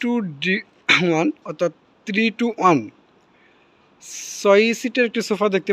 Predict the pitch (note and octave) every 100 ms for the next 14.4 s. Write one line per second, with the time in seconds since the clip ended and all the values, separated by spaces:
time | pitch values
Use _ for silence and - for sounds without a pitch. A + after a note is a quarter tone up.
0 | F#3 F#3+ - F4 - F#3+ F#3+ G#3+ G3+ -
1 | G#3 G3 G#3+ G#3+ G#3+ A#3 G#3+ G3+ F#3 D#3
2 | C#3+ - F4 - _ _ _ - - _
3 | _ D#3 D#3 E3+ - F3+ G#3+ - A3 F#3
4 | G#3+ - C4 A#3 A3+ - A#3 C4 - -
5 | _ - - A3+ G3 G3+ E3+ D#3+ E3 D3+
6 | A#2+ A2+ _ _ _ _ _ _ _ _
7 | _ _ _ _ A3+ A3 A#3 B3+ B3 G#3+
8 | B3 - A3+ G#3+ A3+ B3 A#3+ A3 G#3+ G#3+
9 | G#3 A3+ A3 C4+ G4 - _ _ _ -
10 | - G#3 G3+ A3 G#3+ G#3 G#3 G#3+ C4 A#3
11 | A#3+ B3 - G3+ F3+ E3 D#3+ E3+ D#3+ F3
12 | B3 B3+ - F#3+ G3 G3 G#3 A3 G#3 G#3
13 | G#3+ F#3+ A3 G#3+ A3 G3 - G#3+ G#3 G3
14 | E3+ E3 D4+